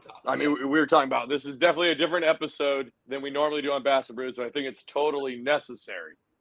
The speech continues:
Speaker 1: Yeah.
Speaker 2: I think it's a great episode. Um, yeah. But I, I don't want any episode to go away. I know it hasn't been our normal one,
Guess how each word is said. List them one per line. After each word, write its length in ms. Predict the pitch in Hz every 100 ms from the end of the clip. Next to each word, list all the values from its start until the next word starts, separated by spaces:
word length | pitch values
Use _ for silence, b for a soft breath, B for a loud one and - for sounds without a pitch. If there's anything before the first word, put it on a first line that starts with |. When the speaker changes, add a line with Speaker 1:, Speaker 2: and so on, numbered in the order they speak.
| _
Speaker 1:
Yeah. 180 | 107 95
Speaker 2:
I 40 | 110
think 120 | 120
it's 80 | 131
a 60 |
great 300 | 107 127 131
episode. 640 | 117 104 113 - 107 101 98 _ _ _ _ _ -
Um, 420 | 104 110 104 104 _ _ _ _ _ _ _ _
yeah. 180 | 107 - - _ _ _ - _
But 220 | - 226 - - _ _ _ _ _ _ _ _ _ -
I, 140 | 143 147
I 60 |
don't 100 | 202
want 160 | 196 185
any 240 | 180 214 180
episode 580 | 160 139 - 131 120 101
to 60 |
go 140 | 123 135
away. 380 | 131 143 110 120
I 80 | -
know 160 | 147 156
it 100 | 143
hasn't 260 | 160 147
been 100 | 147
our 120 | 135 127
normal 360 | 135 156 135
one, 260 | 101 85